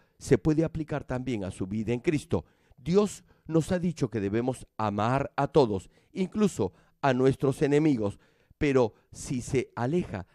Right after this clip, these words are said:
de los que no están de acuerdo con sus opiniones porque no tienen una personalidad acorde con la suya y solo mantiene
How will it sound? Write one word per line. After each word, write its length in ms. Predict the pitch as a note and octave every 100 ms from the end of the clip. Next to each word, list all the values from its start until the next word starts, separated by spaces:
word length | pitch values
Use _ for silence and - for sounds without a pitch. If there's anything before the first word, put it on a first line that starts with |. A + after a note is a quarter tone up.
| _
de 200 | - A#2
los 240 | A2+ G#2 -
que 300 | - F#2 -
no 260 | F#2 G2 C#3+
están 340 | C#3 - D3
de 100 | B2+
acuerdo 400 | A#2 B2 A2 F#2+
con 180 | - F#2+
sus 360 | - D#3+ - -
opiniones 720 | B2 A2+ G#2+ A#2 B2 A2+ G#2+ - _ -
porque 440 | B2 A2 - G2 - _ -
no 200 | C3 D#3+
tienen 460 | F3 D#3+ A2+ F#2+ -
una 320 | C3+ C3+ G#2
personalidad 1300 | - D3+ D#3+ D3+ - B2+ B2 C#3+ D#3+ C#3+ C3+ D3 A#2+ - _ _ _
acorde 460 | - - F3+ C3+ F#2+
con 160 | F#2+ F2+
la 120 | E2+
suya 400 | - B2+ A2 G2 _ _ -
y 100 | D#3
solo 320 | - G#3 G3
mantiene 540 | F3 E3 F3 C#3 G#2+